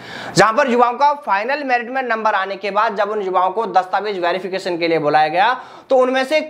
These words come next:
काफ़ी युवाओं के दस्तावेज फर्जी पाए गए और इन्हीं फर्जी दस्तावेज वाले युवाओं में चार युवा उत्तर प्रदेश के आगरा और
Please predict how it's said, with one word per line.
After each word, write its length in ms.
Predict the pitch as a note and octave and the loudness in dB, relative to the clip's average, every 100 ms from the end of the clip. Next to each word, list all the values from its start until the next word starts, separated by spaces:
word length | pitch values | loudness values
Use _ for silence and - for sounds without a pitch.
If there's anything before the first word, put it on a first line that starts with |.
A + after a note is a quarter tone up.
| - | 2
काफ़ी 340 | A3+ A3+ A#3+ | 2 4 0
युवाओं 340 | D#4 C4+ B3+ A#3+ | -4 0 0 0
के 100 | A#3+ | -2
दस्तावेज 460 | G#3 A3 G#3+ A#3 | -4 -2 -2 0
फर्जी 300 | A#3 G3+ E3+ F3+ | -2 -2 -2 -2
पाए 220 | D#3 C#3+ | 0 0
गए 200 | C#3+ B2+ - - | -6 -12 -8 2
और 160 | A#3+ B3 | 4 4
इन्हीं 380 | A#3+ A#3+ D4+ D#4+ | 2 2 2 0
फर्जी 360 | C4+ A#3+ A#3 C4+ | 2 0 0 -2
दस्तावेज 460 | A#3 A#3 A3 A3 | -2 0 -2 -2
वाले 260 | F#3+ F3+ F#3+ | 0 0 0
युवाओं 320 | F3+ F3 F3 | -4 0 0
में 140 | G3 G#3+ | 0 -2
चार 400 | G#3+ G3 F#3+ G#3+ | 0 2 2 2
युवा 300 | G3 F#3 G3+ | 0 0 0
उत्तर 300 | G3 F3 F#3 | 0 -6 -8
प्रदेश 320 | E3+ E3 D#3+ E3 | -8 -4 -4 -2
के 120 | F#3 | -2
आगरा 460 | D3 D#3+ E3 D#3+ | 2 2 2 0
और 360 | D3+ E3+ F#3 - | 2 0 -2 -8